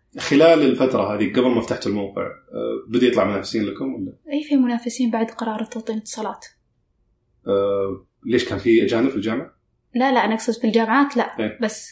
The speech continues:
Speaker 2: كشكل عام، يعني
Speaker 1: إيه.
Speaker 2: كان أول ناس مثلًا تقول أنا
Speaker 1: أتكلم
Speaker 2: عندي
Speaker 1: عن ال-، النسائي، ما أتكلم عن الباقيين.
Speaker 2: يا نسائي طلعوا ناس بس مو في الجامعة، برا الجامعة.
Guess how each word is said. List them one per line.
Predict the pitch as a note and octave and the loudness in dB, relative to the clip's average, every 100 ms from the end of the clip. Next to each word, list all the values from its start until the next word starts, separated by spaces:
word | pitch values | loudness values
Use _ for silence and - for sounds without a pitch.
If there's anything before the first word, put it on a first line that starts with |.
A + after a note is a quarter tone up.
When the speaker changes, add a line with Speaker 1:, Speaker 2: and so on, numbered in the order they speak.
| - | -4
Speaker 2:
كشكل | - B3+ C4+ B3 G#3+ | -2 0 0 2 2
عام، | A3 C4+ G#3 B3 - - | 2 0 0 -4 -8 -6
يعني | G3 | -2
Speaker 1:
إيه. | G#3 | 4
Speaker 2:
كان | C4 | 4
أول | C4+ C#4+ B3+ | 6 4 6
ناس | C#4+ C#4 | 4 4
مثلًا | C#4+ C4 C4 | 2 2 2
تقول | B3+ C4 - - - | 2 0 -4 -8 0
أنا | B3 | 4
Speaker 1:
أتكلم | - F3 | 6 6
Speaker 2:
عندي | D#3+ E3+ | 6 6
Speaker 1:
عن | E3 | 6
ال-، | D#3 | 4
النسائي، | D3+ D3+ D3+ D3+ F3 - - | 4 4 4 4 6 4 4
ما | C3 | 0
أتكلم | - B2+ G#2 | 0 0 0
عن | F#2+ | 0
الباقيين. | F#2+ F#2+ F#2 F2+ - | 0 0 -2 -6 0
Speaker 2:
يا | D4+ C#4 | 4 4
نسائي | A#3 C#4+ | 2 0
طلعوا | D#4 D#4 B3+ | -2 -2 0
ناس | A3+ C#4+ B3 | 0 0 -2
بس | C4 B3+ | -4 0
مو | C4 | 2
في | C#4+ | 4
الجامعة، | A#3 A3 - - - | 2 0 -4 -10 -12
برا | C4+ | -10
الجامعة. | A3 G#3+ - - | -8 -10 -12 -18